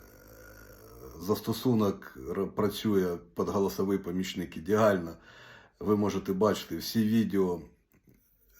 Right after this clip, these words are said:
всі дописи, всі світлини, всі відповіді на ваші коментарі, всі лайки на ваші коментарі.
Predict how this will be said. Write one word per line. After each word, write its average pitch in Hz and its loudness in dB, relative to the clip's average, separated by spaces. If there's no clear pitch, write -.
всі - -2
дописи, 95 0
всі 95 -2
світлини, 98 -2
всі 95 -4
відповіді 95 -4
на 98 -2
ваші 98 -4
коментарі, 95 -2
всі - -8
лайки 98 0
на 92 -6
ваші 95 -4
коментарі. 87 -8